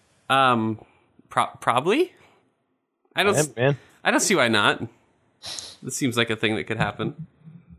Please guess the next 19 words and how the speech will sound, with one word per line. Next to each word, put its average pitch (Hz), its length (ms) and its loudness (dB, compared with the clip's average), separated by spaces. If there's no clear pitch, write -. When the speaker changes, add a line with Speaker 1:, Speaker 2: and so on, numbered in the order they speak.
Speaker 1:
Um, 170 420 0
so 220 460 2
you 175 180 0
may 226 160 2
have 247 160 0
noticed 127 640 2
if 131 180 -4
you 120 500 0
stumbled 131 600 2
upon 113 680 2
our 110 300 2
webpage, 113 640 2
our 113 120 2
successful - 540 -4
website, 113 460 2
enemy 117 280 2
slime 107 360 2
dot 104 220 0
com, 117 340 2